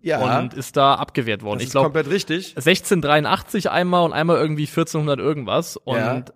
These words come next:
Speaker 2: einmal war es auf jeden Fall auch so ein polnischer König, der aus dem Wald rausgeritten kam, wie, wie die Rohirrim
Speaker 1: Aber
Speaker 2: im
Speaker 1: sie,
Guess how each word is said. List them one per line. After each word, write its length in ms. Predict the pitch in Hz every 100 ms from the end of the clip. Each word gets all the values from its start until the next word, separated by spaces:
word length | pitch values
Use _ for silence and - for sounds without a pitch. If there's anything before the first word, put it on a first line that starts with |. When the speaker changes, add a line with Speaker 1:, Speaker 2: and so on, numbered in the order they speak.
| - 139
Speaker 2:
einmal 260 | 170 190
war 60 | 170
es 80 | 165
auf 40 |
jeden 80 | 156
Fall 80 | 143
auch 80 |
so 100 | 135
ein 120 | 139 135
polnischer 420 | 151 165 151 139
König, 320 | 160 160 147
der 120 | 135
aus 80 | 123
dem 140 | 135 131
Wald 200 | 156 160
rausgeritten 540 | 139 143 147 147 147
kam, 300 | 151 147 151 - - -
wie, 400 | 135 196 226 220
wie 160 | 147 170
die 80 | 180
Rohirrim 460 | 170 165 190 170
Speaker 1:
Aber 160 | 147 156
Speaker 2:
im 40 |
Speaker 1:
sie, 220 | 151 151